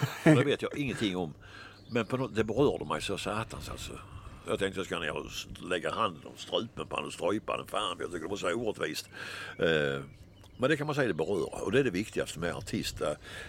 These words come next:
Speaker 2: Artister, filmskådespelare, konstnärer och sånt. Det är beröra.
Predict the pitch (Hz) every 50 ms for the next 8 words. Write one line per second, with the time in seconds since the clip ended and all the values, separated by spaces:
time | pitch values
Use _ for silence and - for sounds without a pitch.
0 | - - - - - - - 120 151 151 - - - 147 139 143 135 131 127 123
1 | 117 104 90 - - 113 104 107 110 - 113 107 95 90 - 113 107 98 104 98
2 | 98 92 87 87 80 - 76 69 - - - 95 110 113 - - 110 104 90 90
3 | 98 - 95 92 - - 90 104 104 82 73 78 71 95 104 82 69 - - -
4 | -